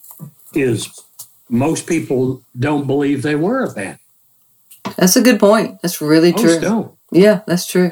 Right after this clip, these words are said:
Speaker 1: They'll say, "Oh, no, no, I wasn't abandoned. I mean, my mom and dad were
Speaker 2: Yeah.
Speaker 1: at the house."
Speaker 2: Mm-hmm.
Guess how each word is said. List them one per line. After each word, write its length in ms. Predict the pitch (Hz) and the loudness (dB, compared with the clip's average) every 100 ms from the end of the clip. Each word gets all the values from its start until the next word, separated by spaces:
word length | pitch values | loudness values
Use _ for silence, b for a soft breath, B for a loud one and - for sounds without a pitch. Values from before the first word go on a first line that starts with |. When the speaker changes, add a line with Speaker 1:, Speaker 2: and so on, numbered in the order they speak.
| - | -2
Speaker 1:
They'll 180 | 135 135 | -4 -2
say, 240 | 160 131 | -2 -2
"Oh, 580 | 160 233 226 110 104 - _ _ _ _ _ _ _ _ | -2 -2 -2 -2 -4 -6 _ _ _ _ _ _ _ _
no, 440 | 160 233 285 262 | -4 0 0 0
no, 240 | 202 240 233 | 0 0 0
I 140 | 247 | -2
wasn't 280 | 247 247 208 | -2 0 -2
abandoned. 600 | 170 190 202 208 240 220 | -2 -2 -2 -2 -2 -2
I 80 | 185 | -2
mean, 500 | 180 170 143 151 135 139 | -2 -2 -4 -6 -10 -6
my 140 | 123 | -2
mom 460 | 110 113 139 220 240 | 0 0 -2 -2 -2
and 200 | 113 107 | -4 -4
dad 480 | 110 127 202 226 - _ _ _ | -4 -4 -4 -6 -12 _ _ _
were 380 | 127 127 107 113 | -4 -2 -2 -4
Speaker 2:
Yeah. 200 | 120 131 - _ _ _ _ - | -6 -8 -14 _ _ _ _ -12
Speaker 1:
at 200 | 131 123 107 | -8 -6 -6
the 140 | 98 | -6
house." 720 | 110 101 135 202 - - - _ _ - | -4 -4 -2 -4 -8 -16 -20 _ _ -6
Speaker 2:
Mm-hmm. 400 | 151 139 135 | -4 -2 -4